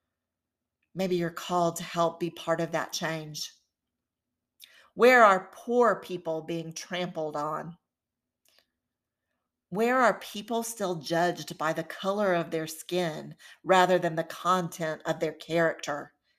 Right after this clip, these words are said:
Maybe that's where God is calling you to live out the justice of Jesus. We abolished slavery officially in the United States, but human trafficking still happens.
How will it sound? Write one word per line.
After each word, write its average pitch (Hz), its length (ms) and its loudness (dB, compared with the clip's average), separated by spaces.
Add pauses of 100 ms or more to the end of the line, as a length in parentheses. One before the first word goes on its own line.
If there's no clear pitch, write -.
(1300)
Maybe 170 320 2
that's 160 500 0
where 165 180 2
God 160 300 2
is 156 140 -6
calling 160 420 -4
you 165 200 -2
to 160 140 -6
live 160 320 0
out 147 200 0
the 160 80 -2
justice 156 580 -4
of - 100 -12
Jesus. 156 640 -4 (1300)
We 214 220 2
abolished 175 720 4
slavery 165 640 2
officially 170 540 0
in 165 80 -2
the 165 100 -4
United 165 380 0
States, 170 340 -2
but - 280 0 (260)
human 190 340 -2
trafficking 165 640 -6
still 165 300 2
happens. 165 680 -4